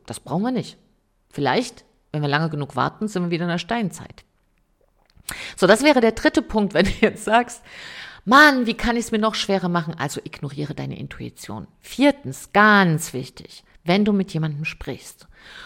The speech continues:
und du möchtest Charisma verlieren, sei in Gedanken woanders. Also sei auf gar keinen Fall bei dem anderen. Denk an irgendwas anderes, sei unruhig, äh, wipple am besten ein bisschen rum, ja,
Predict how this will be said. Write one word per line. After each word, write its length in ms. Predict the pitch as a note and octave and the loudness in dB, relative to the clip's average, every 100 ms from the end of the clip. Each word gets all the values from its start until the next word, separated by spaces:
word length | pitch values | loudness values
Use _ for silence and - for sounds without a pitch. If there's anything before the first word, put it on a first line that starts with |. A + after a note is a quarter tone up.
| - | -12
und 120 | - | -4
du 60 | F3+ | 0
möchtest 720 | F3 F#3 F#3 F#3+ F#3 F3+ - _ - | 2 2 0 -2 -2 -4 -20 _ -2
Charisma 500 | F#3+ G3+ G3 - D#3 | 0 2 0 -2 -6
verlieren, 440 | D3+ C#3+ C#3+ C3+ - _ | -6 -10 -10 -12 -18 _
sei 440 | - - E3+ F3 F#3+ | -2 2 2 0 -2
in 120 | D#3 | -6
Gedanken 580 | E3 E3+ D#3 D3 - C#3+ | -6 -6 -6 -8 -8 -6
woanders. 680 | D#3 D3+ C3+ B2 - - _ _ _ _ _ _ _ _ _ _ _ _ _ | -4 -4 -6 -10 -16 -20 _ _ _ _ _ _ _ _ _ _ _ _ _
Also 180 | F#3 F3 | 2 6
sei 180 | G3+ G3+ | 6 6
auf 140 | - | 4
gar 220 | A#3 B3+ | 6 6
keinen 220 | B3 F#3 F3+ | 6 0 0
Fall 260 | E3 D3+ | 2 2
bei 120 | D3+ | 2
dem 140 | C#3+ C#3+ | -2 -2
anderen. 480 | D3+ C#3+ C3+ A#2+ - _ _ - - - | -2 -2 -6 -10 -12 _ _ -20 -6 4
Denk 220 | A#3+ G#3 | 4 6
an 120 | G3 | 4
irgendwas 400 | D3+ F3 E3 D#3 | 4 0 -2 -2
anderes, 300 | - D#3 D3+ | -2 -2 -2
sei 120 | C#3 | -4
unruhig, 800 | - A#3 G#3+ - E3 D3+ D3 - - - - - - | 0 0 2 0 -2 -2 -4 -10 -16 -20 -20 -20 -8
äh, 180 | - E3+ D#3+ | 4 4 6
wipple 320 | B3+ A3+ F#3+ | 0 2 0
am 140 | D#3+ | 0
besten 300 | D#3 D#3+ - | -2 -4 -4
ein 20 | |
bisschen 300 | D3+ - D3+ | -6 -4 -6
rum, 520 | D#3+ G#3+ B3 G#3+ G#3 G3+ _ | 2 4 4 4 -2 -8 _
ja, 360 | F3+ F3+ F3 | 0 0 0